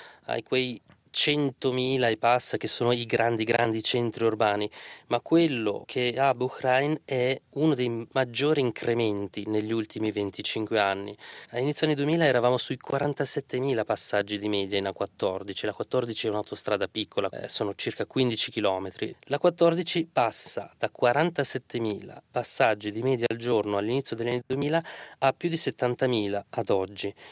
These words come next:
Quindi questo incremento di praticamente oltre trentamila passaggi al giorno, praticamente neanche le città di Zurigo e Basilea hanno avuto un incremento così alto.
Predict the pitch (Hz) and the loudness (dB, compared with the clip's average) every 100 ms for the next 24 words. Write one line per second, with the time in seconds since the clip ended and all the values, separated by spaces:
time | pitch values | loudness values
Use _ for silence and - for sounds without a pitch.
0 | - - 151 135 - - 156 - - - | -20 -4 0 0 -2 -2 -2 0 -2 0
1 | 143 131 107 101 107 - 120 117 127 135 | 0 2 0 0 -2 -2 -8 -6 -6 -2
2 | 127 139 139 - - 156 143 - 104 - | 0 0 0 -2 2 2 2 -2 -4 0
3 | 110 107 110 117 127 110 - 104 - 113 | -2 0 0 2 2 0 -2 -6 0 0
4 | 104 110 123 117 110 117 120 - - 135 | 2 -2 0 2 2 2 0 -4 -6 -4
5 | 143 165 170 135 143 160 180 175 135 - | 0 0 0 2 2 2 0 -4 -4 -4
6 | - 139 139 120 117 127 131 151 147 143 | -2 -2 -2 -6 -8 -6 -6 -6 -2 0
7 | 139 - 127 117 107 117 131 110 104 98 | 0 0 0 0 0 2 4 4 2 0
8 | 95 123 117 113 117 113 107 - 107 107 | -2 -2 0 0 -2 -2 -2 -2 -2 -2
9 | 104 107 110 101 95 - - - 113 | -2 -4 -4 -4 -8 -12 -14 -10 -10